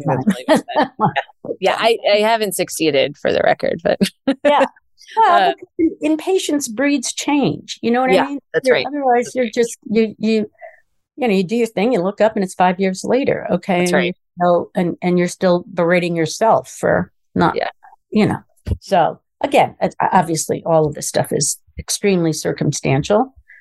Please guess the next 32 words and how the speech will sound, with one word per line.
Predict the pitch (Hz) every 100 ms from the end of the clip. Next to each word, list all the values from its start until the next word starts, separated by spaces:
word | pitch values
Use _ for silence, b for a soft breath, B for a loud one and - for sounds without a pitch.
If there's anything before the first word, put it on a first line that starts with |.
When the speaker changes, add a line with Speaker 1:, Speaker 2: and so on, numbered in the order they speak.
| _
Speaker 1:
Sure. | - 175
Speaker 2:
Based | 170 156 -
on, | 170 170 165 -
you | 202
know, | 110 -
people's, | 160 147 143 - - 185
uh, | 196
wh-, | 190 -
whatever | 165 156 151 156 165 - _ -
capital | 247 240 208 185
they | 175
have, | 185 180 165 160 156
whatever | 143 139 143
they | 143 147 139
can | 160
afford | 143 - 143 -
to | -
do, | 156 233 220 202 185 156 156
whatever | 165 156 147 151
their | 156 151
life | 151 143
responsibilities | - - 127 - 196 247 226 214 196
are. | 170 160
So | 139 160 147
it's, | -
it's | 175 165 165
not | 165 156
a, | 143 - b b _ _
you | 180
know, | 147 151 -
I |
think | 165 160